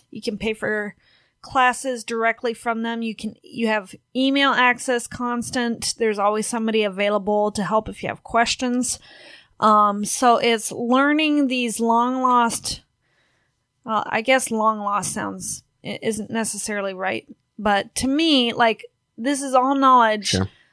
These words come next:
Speaker 1: of how people have l-, earned or, or, or grown food and earned a living off the land.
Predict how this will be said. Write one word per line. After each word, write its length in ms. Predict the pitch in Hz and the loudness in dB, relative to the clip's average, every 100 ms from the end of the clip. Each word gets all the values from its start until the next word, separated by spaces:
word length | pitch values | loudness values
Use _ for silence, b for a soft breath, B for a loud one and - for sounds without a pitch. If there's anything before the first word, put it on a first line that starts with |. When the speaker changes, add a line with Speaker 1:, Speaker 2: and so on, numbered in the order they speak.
| B | B
Speaker 1:
of 200 | - 226 | 2 2
how 320 | - 269 285 | 2 4 4
people 420 | 277 - 269 269 247 | 2 -6 -2 2 2
have 360 | 233 220 202 - _ _ _ _ _ _ - | 2 0 -4 -20 _ _ _ _ _ _ -12
l-, 240 | 214 220 - | -8 -8 0
earned 640 | 262 277 294 294 277 226 - _ _ - | 4 4 4 2 0 -4 -10 _ _ -8
or, 140 | 240 - | -6 -2
or, 440 | 247 233 220 214 - | 0 2 2 -2 -4
or 160 | 220 | -4
grown 480 | 208 196 240 277 285 | -4 -2 2 4 2
food 800 | 254 - 285 269 226 208 214 208 247 - _ _ _ _ _ _ _ _ _ | -2 -2 0 2 2 0 -2 -4 -8 -20 _ _ _ _ _ _ _ _ _
and 140 | 226 | -2
earned 240 | 226 240 240 | 2 2 2
a 40 | |
living 580 | 208 226 233 233 196 185 | 2 2 2 0 -2 -6
off 260 | - 208 - | -2 -2 -2
the 100 | 202 | -6
land. 640 | 208 226 208 233 202 - | -2 -2 -2 -4 -6 -10